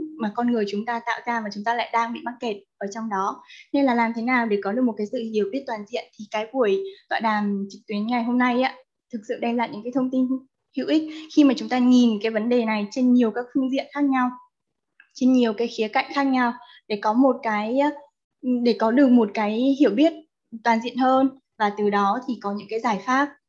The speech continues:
nó sẽ hợp lý hơn để giải quyết các cái vấn đề. Ừm, lý do vì sao tôi chọn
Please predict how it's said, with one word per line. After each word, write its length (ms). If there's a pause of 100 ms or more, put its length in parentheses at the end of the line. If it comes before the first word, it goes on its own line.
(140)
nó 280
sẽ 100
hợp 200
lý 160
hơn 260
để 160
giải 160
quyết 140
các 120
cái 80
vấn 160
đề. 300 (480)
Ừm, 720 (1080)
lý 140
do 240
vì 140
sao 260
tôi 100
chọn 240